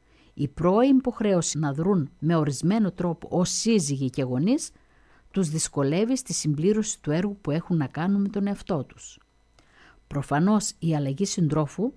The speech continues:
σπανίως είναι η απάντηση. Μάλλον η απάντηση βρίσκεται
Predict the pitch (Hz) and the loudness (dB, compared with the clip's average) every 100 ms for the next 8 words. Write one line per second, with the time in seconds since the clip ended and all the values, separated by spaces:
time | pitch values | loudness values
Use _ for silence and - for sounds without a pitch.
0 | - _ _ - - - 143 220 302 247 | -12 _ _ -12 -6 0 4 6 6 4
1 | - 165 156 147 - 151 135 127 - - | 2 0 2 -2 -4 -4 -4 -4 -8 -8
2 | 127 - _ _ _ _ _ - 180 233 | -10 -16 _ _ _ _ _ 0 2 4
3 | 294 285 247 214 196 220 233 226 - 175 | 4 4 4 2 0 -2 0 -2 -4 -2
4 | 185 - 208 202 202 | -2 0 -2 0 -2